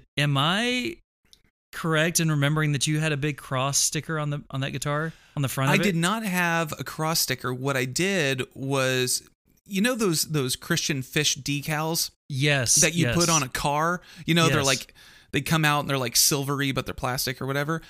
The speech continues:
Speaker 1: Yes.
Speaker 2: The upper bout where the bridge pickup is,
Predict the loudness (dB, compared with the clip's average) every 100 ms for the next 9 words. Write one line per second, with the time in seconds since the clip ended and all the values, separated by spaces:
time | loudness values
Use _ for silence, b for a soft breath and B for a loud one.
0 | B -2 0 2 2 0 -2 -2 -2 -4
1 | 0 0 0 -4 -6 -12 _ -8 0 2
2 | 2 0 -2 0 0 0 -4 -8 -4 -2
3 | -2 -2 -2 -2 -2 0 -2